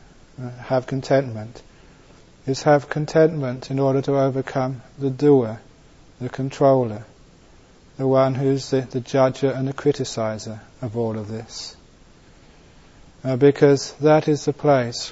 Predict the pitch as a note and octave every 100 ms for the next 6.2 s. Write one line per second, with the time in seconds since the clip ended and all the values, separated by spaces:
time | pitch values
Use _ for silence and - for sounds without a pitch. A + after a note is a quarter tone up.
0 | - C3 C3 B2+ - B2+ A#2 B2+ B2+ B2+
1 | - C#3+ B2+ B2 A2+ A2 - - - B2+
2 | B2 B2+ A#2+ - G#2+ - - _ _ -
3 | - - _ - C#3+ C3+ C3 C#3+ D#3+ D#3+
4 | C#3+ C3+ C#3 C#3 A#2 A#2 - - - -
5 | _ _ - - _ - D#3 D3 C3 -
6 | D#3+ D3+